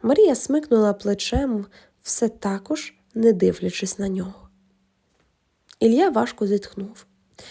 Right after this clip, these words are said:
Вони були одружені вже два роки, а до цього зустрічалися ще пару років. Марія завжди була тихою і спокійною дівчиною, але лише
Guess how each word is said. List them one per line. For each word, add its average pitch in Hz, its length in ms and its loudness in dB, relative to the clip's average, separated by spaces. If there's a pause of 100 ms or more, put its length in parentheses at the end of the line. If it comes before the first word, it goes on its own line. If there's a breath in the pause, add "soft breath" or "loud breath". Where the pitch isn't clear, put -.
(320 loud breath)
Вони 233 220 4
були 247 200 6
одружені 220 600 2
вже 202 200 -2
два 202 240 -2
роки, 190 560 -4
а 180 220 -4
до 180 160 -2
цього 220 420 -2 (320 loud breath)
зустрічалися 214 920 0
ще - 360 -4
пару 175 400 -6
років. - 460 -10 (760 loud breath)
Марія 311 360 4
завжди 254 340 2
була 190 220 0
тихою 190 580 0
і 180 60 -2
спокійною 196 680 -2
дівчиною, 202 720 -2 (500 loud breath)
але 208 200 2
лише 202 400 0